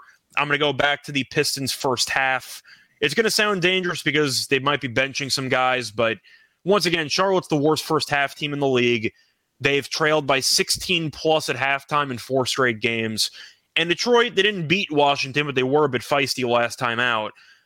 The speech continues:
I just think anytime you can fade the worst first half team in the league and still get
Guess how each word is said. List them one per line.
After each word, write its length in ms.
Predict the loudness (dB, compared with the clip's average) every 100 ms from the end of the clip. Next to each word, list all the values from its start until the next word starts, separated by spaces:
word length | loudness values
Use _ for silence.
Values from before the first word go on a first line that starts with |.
| _ -2
I 100 | 0
just 180 | 0
think 160 | 0 0
anytime 460 | 2 0 0 0 0
you 80 |
can 220 | -2 -2 -4
fade 480 | -4 0 2 2
the 100 | 2
worst 400 | 2 2 2 2
first 320 | 0 0 0 2
half 260 | 0 -2
team 260 | -4 -4 -2
in 80 | 0
the 80 | 0
league 440 | 2 4 4 0 -6 _ _ _ _
and 180 | -4 -2
still 300 | -2 0 0
get 300 | 0 -2 -2